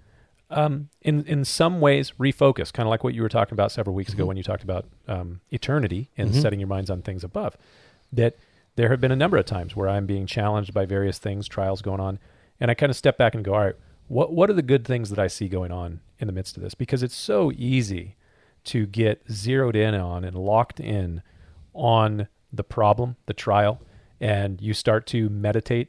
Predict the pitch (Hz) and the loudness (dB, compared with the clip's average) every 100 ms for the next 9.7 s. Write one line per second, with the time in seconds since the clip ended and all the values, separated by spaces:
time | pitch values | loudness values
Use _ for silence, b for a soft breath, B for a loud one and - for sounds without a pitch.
0 | - - 107 101 101 98 98 95 _ - | -8 -6 -2 -2 -2 -2 -2 -2 _ -2
1 | 107 98 113 - 101 98 107 95 90 - | 2 2 0 -6 -8 -4 -2 -2 -4 -6
2 | 107 107 107 113 107 - 120 101 98 110 | -4 -2 0 2 2 0 -2 -4 -2 0
3 | 107 - 110 104 - 104 101 98 - 101 | 0 -2 0 0 -2 -2 -2 -4 -6 -2
4 | 104 104 104 107 - b b b b 117 | -2 2 2 2 -4 b b b b -4
5 | 104 131 131 135 - 117 110 101 - 104 | 0 2 2 0 4 6 6 2 -2 -4
6 | 95 98 92 107 110 - - 101 101 104 | -4 -6 0 0 2 -2 -4 -2 -2 -4
7 | 107 98 95 92 104 - 143 117 117 120 | -6 -4 -2 -2 -4 -6 -6 -2 0 -2
8 | 123 127 127 127 110 135 - - - _ | 0 -2 -2 -2 -4 -4 -6 -20 -20 _
9 | - 110 117 120 - 120 147 | -2 2 4 4 4 2 0